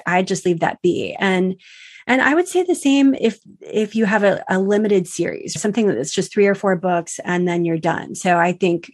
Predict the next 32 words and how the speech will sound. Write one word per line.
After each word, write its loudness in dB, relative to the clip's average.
rather 0
than 2
going 0
back -2
and, -2
and -2
re-editing 0
and -2
revising 0
that, -2
I'd -2
focus 0
on 2
putting 0
the 0
financial 0
and 4
time 0
resources 0
into 0
the 0
next -2
series -6
and 0
making -2
that 0
as -4
good -2
as -4
it -6
can -4
be. -2